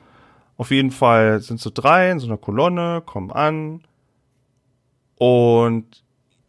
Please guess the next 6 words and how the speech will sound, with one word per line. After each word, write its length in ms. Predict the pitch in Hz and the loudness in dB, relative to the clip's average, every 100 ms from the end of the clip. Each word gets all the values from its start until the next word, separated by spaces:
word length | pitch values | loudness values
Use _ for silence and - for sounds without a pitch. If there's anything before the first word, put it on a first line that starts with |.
| _ | _
ihr 880 | - 104 104 101 98 98 95 95 92 - _ _ | -10 -4 0 2 4 4 2 2 -2 -6 _ _
seht 280 | 104 110 123 | -8 -6 -6
schon, 380 | - 127 120 117 | -4 -2 -2 -4
die 140 | 95 | -10
steuern 600 | 87 - 117 127 131 127 | -10 -2 2 4 4 2
zielgerichtet 880 | 120 - 120 110 104 101 110 101 - | -2 0 0 0 -2 -2 0 0 -2